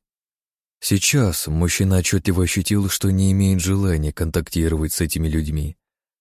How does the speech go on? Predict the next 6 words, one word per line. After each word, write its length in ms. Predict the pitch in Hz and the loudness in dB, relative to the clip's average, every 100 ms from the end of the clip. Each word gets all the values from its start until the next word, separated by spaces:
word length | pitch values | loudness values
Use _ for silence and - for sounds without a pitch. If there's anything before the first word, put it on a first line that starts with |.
| _ _ | _ _
Какая-то 460 | - 90 85 80 78 | -6 0 0 0 -2
чуждость 600 | - 90 80 76 78 - | 0 0 0 -2 -4 -4
вызывала 520 | 76 82 80 82 82 | -2 0 0 0 0
отторжение 580 | 80 85 82 80 87 82 | -2 -2 -2 0 0 2
и 60 | 80 | 0
неприязнь. 760 | 78 80 80 78 95 67 73 | 0 0 0 -2 -4 -10 -12